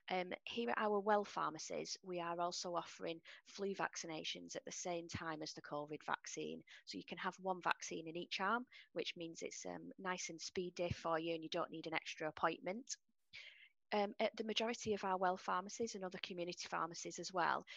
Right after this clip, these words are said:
you can walk in and get a free flu, uh, free N H S flu jab if you're eligible. So just pop in and see if they're able to do that or arrange an appointment for you.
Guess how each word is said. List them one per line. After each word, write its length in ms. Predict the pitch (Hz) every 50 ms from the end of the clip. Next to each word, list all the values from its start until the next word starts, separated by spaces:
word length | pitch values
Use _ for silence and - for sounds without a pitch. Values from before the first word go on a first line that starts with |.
| - -
you 100 | - 185
can 260 | - - 196 190 185 170
walk 380 | 180 185 180 175 - - -
in 140 | 190 180 170
and 100 | 160 160
get 240 | - 165 - - -
a 40 | -
free 340 | - - - 175 170 165
flu, 320 | 165 - - 165 160 156 156 - -
uh, 60 | - 156 - - _
free 280 | - - 196 180 175 165
N 100 | 160 160
H 220 | - - - -
S 140 | 151 - -
flu 280 | - - 156 156 156
jab 220 | - 156 156 151 - - _ - - - - -
if 160 | 180 165 -
you're 140 | 175 160 160
eligible. 580 | 160 165 160 - - 170 - 165 165 180 196 _ - - - -
So 140 | - - 160
just 200 | - 180 - -
pop 280 | - 185 - - -
in 100 | 180 175
and 140 | 180 180 180
see 180 | - - 185 180
if 100 | 156 -
they're 140 | 170 160 160
able 240 | 160 160 - 165 156 -
to 80 | - 185
do 220 | - 170 165 160
that 220 | - 156 156 156 - -
or 160 | 165 165 165
arrange 380 | 160 160 156 156 156 160 -
an 60 | 160 165
appointment 480 | 151 - - 170 160 - 165 - - _
for 200 | - 165 156 156
you. 180 | 160 165 180